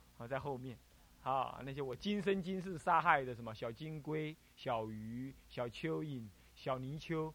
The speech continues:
有没有？你们小时候有没有抓泥鳅？有啊，害了很多，对不对？还有杀青蛙，有没有？还有那个什么，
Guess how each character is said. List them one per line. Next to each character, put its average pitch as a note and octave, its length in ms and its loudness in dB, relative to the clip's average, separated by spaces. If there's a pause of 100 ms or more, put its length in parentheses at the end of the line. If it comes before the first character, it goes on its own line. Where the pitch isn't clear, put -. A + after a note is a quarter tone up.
(140)
有 C#3+ 100 -4
没 D#3+ 60 0
有？ C3 120 4 (280)
你 D3 60 -2
们 E3 80 2
小 D3+ 120 6
时 - 40 -4
候 F3+ 40 4
有 D#3+ 60 2
没 D#3 40 2
有 D3+ 40 0
抓 D#3+ 160 6
泥 D3 120 -2
鳅？ D3+ 240 2 (800)
有 B2 180 2
啊， C3+ 320 6
害 E3 140 4
了 D3+ 80 4
很 B2+ 160 -4
多， C#3 220 -2
对 D3 100 -4
不 D#3 60 -2
对？ D3 180 2 (300)
还 D3 100 -2
有 D3 80 2
杀 E3 180 0
青 E3 280 -4
蛙， E3 280 4 (200)
有 C#3+ 100 -8
没 D#3 80 -2
有？ D3 180 0 (640)
还 D3+ 120 2
有 D#3+ 180 8
那 D#3+ 80 -4
个 D3+ 80 -4
什 C3+ 80 -6
么， A#2 140 -4